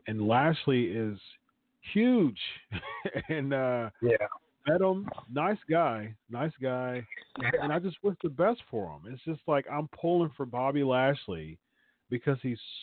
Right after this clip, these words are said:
Speaker 1: so gifted, he's so athletic, and I think that they're doing such a terrible job utilizing someone who's just a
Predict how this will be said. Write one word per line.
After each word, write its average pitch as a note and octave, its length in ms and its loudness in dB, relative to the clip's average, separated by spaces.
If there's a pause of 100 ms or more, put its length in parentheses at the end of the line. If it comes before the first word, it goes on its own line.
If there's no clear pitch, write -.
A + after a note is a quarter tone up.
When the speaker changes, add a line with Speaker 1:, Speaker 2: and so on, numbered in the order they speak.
Speaker 1:
so F#3 220 2
gifted, C3+ 480 0
he's A2+ 220 -8
so D#3+ 200 2
athletic, A2+ 580 -2 (500)
and A#2+ 100 -6
I C#3 160 0
think C#3+ 180 0
that B2 160 -6
they're C3+ 120 -2
doing B2 340 -4 (100)
such C#3 220 2 (160)
a A#2 220 -10 (500)
terrible D#3 480 2
job G#2+ 500 -2
utilizing A2 580 -6 (120)
someone A2 320 -6
who's G2 260 -8
just G#2 220 -14
a F2+ 80 -8